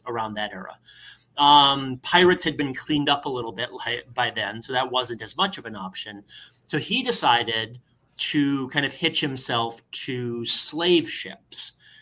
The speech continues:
Um, he would take a slave ship down to Africa, which is where he started doing his work. And this was a bit of a compromise for him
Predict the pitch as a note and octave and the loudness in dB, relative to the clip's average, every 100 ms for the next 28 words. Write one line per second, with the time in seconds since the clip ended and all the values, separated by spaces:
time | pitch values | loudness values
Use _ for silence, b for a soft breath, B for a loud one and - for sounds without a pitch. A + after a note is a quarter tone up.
0 | b _ B2 B2 B2 B2 A#2+ A#2+ C3 C#3 | b _ 2 4 4 4 0 -8 -6 -6
1 | C3 - C#3 C3+ A#2+ - C#3+ C3+ C3 - | -4 -4 -4 -2 2 2 2 -2 -2 -6
2 | C3 A#2+ A#2+ C3 C#3+ D3 C3+ B2 A#2+ C3 | -6 -4 0 0 0 -2 -2 -2 -2 -6
3 | A#2+ B2 D3 D#3+ D3 A2+ A#2 A#2+ B2 - | -8 -6 -6 -8 -10 -8 -6 -4 -4 -4
4 | A#2+ A#2+ B2 A#2 C#3 D3 A2 G#2 A#2+ - | -6 -6 -6 -6 -6 -8 -8 -10 -10 -16
5 | _ B B B B E3+ G3+ A#3 C#4 B3+ | _ B B B B 4 6 6 4 2
6 | G3+ G#3+ G3 - A3+ B3 G#3 C#3 A2+ A2 | 2 0 -4 -4 -6 -4 -4 -2 -2 -4
7 | - G#2 G2 G2+ G2 B2+ | -8 -10 -14 -12 -12 -14